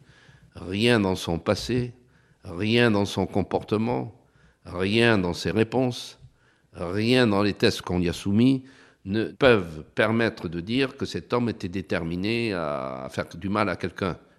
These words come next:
et notamment à sa femme. Autrement dit, les psychiatres sont venus soutenir la thèse de la défense, selon laquelle, si c'est lui, prouvez-le.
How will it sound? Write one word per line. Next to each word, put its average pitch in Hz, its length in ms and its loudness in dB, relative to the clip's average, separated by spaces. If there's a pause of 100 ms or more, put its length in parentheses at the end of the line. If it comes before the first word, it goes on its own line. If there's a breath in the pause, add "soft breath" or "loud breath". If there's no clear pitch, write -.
et 85 60 -10
notamment 85 340 -4
à 101 60 0
sa 92 160 -4
femme. 80 320 -10 (480 soft breath)
Autrement 78 360 -8
dit, 107 200 -2
les 98 100 -4
psychiatres 92 500 -8
sont 85 240 -6
venus 92 440 0 (1500 soft breath)
soutenir 120 720 2
la 90 100 2
thèse 90 400 2
de 80 80 -4
la 82 140 0
défense, 117 760 0 (520 soft breath)
selon 104 400 0
laquelle, 131 640 2 (640 soft breath)
si - 340 -2
c'est - 180 2
lui, 135 440 4
prouvez-le. 120 560 2